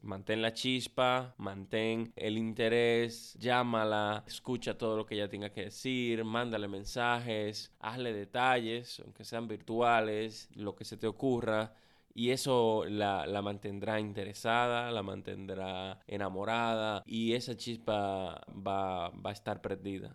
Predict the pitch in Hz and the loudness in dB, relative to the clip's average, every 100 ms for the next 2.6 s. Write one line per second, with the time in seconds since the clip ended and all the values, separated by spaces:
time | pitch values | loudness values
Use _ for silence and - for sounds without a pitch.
0 | - 95 101 95 101 101 104 104 104 107 | -12 -12 -6 -6 -4 -4 -2 -4 -4 -4
1 | 117 127 117 101 - 98 98 - 95 98 | -2 0 0 -2 -8 -8 -8 -8 -6 -4
2 | 107 107 104 101 92 | -2 -4 -6 -6 -6